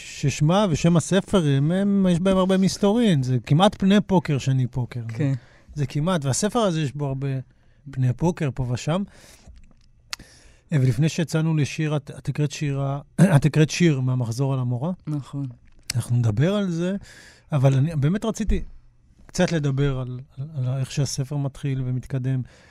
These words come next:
Speaker 1: ו-, וב-, ישר בהתחלה, אני חושב שמהר מאוד אני, אני ראיתי את זה כמו סרט.
Speaker 2: מהמם.
Speaker 1: זה היה לי ממש כמו סרט.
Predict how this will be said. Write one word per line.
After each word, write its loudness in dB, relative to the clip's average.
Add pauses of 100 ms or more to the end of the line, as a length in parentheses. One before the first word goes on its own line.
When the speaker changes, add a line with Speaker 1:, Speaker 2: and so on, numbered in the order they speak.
(160)
Speaker 1:
ו-, 0 (140)
וב-, 2 (320)
ישר 2
בהתחלה, -2 (400)
אני -2
חושב 0
שמהר 4
מאוד 0
אני, -2 (380)
אני -2 (500)
ראיתי 6
את 0
זה -2
כמו 2
סרט. -4 (380)
Speaker 2:
מהמם. -8 (140)
Speaker 1:
זה -2
היה 2
לי 0
ממש 2
כמו 0
סרט. -6